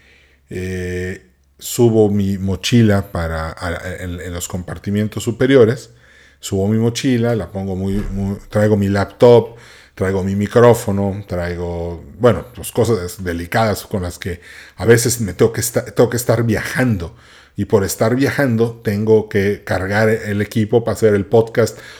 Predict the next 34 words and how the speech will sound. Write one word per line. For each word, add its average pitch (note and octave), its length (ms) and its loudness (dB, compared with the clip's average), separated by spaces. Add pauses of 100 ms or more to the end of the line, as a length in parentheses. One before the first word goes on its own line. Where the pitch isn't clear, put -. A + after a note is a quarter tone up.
(120)
o G#2 120 0
para G2 160 -2
entrevistar G2 680 0
gente. B2+ 460 0 (240)
Recuerdo G#2+ 360 2
que G2 60 -2
cuando F2+ 380 -6
entrevisté F2 500 -6
a F#2 140 -2
Joshua F#2+ 300 -2
Levine, A#2 380 4 (560)
tuve A2 180 4
que, A2 440 0
mm, F#2+ 280 -4
viajar G2+ 360 -2
con F#2 200 -2
todo A2+ 100 6
el G2 100 6
equipo G2+ 300 -2
en G2 80 2
mis G2 140 0
espaldas. - 640 -2 (640)
Entonces, E3+ 840 2 (960)
tú B3+ 160 4
no C#4 160 2
sabes - 800 -2 (280)
lo A2 300 2
que G#2+ 140 4
hay A2+ 140 4
en C#3 100 4
la E2+ 100 0
maleta D#2+ 460 -4
del A#2 160 4
otro. - 340 -4